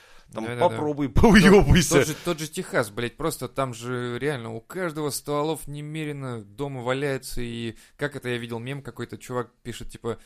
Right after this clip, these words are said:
Speaker 2: «У меня есть десять стволов, что будет, если государство заберёт у меня десять стволов?» «А ничего, у меня останется ещё девятнадцать, потому что хуй я им сказал, что они у меня есть, коммуняки сраные, блядь».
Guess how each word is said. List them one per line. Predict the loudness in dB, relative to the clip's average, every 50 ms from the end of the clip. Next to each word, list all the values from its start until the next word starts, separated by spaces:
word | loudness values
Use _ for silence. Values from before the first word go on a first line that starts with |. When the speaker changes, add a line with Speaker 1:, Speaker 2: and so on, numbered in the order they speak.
| _
Speaker 2:
«У | -8 -6
меня | -4 -4 -2 -2
есть | -2 -2 0 0
десять | -2 -2 0 -2 -4
стволов, | -2 0 0 2 2 0 0
что | -2 -4 -4 -2
будет, | -2 -2 -2 -2 -4
если | -6 -6 -6 -8
государство | -6 -6 -6 -4 -2 -2 -2 -2 -4 -8
заберёт | -8 -8 -6 -4 -4 -4 -4 -4
у | -6
меня | -8 -8 -8
десять | -6 -6 -8 -6 -8 -10
стволов?» | -6 -2 -2 0 0 -2 -4 -6 _ _
«А | -2 -2 -2 -2
ничего, | -2 -6 -6 2 4 4 4
у | 4
меня | 2 0 0
останется | 0 0 0 -2 -4 -2 -2 -2 -2
ещё | -2 -4 -2 0 2 2
девятнадцать, | 2 2 0 0 0 0 0 -2 -2 -2
потому | -4 -4 -4 -2
что | 0 -2 -2
хуй | -2 -2 -4 -2 4 6
я | 6 6
им | 6
сказал, | 4 2 4 4 4 6 4
что | 2 2 0
они | -2 -2 -2
у | -2
меня | -2 -2 0
есть, | 0 0 -2 -2 0
коммуняки | 0 2 2 2 -2 -2 -2 -2 -2 -2
сраные, | 0 2 2 2 0 0 -2 -4
блядь». | 0 0 0 2 0 -2 -4 -10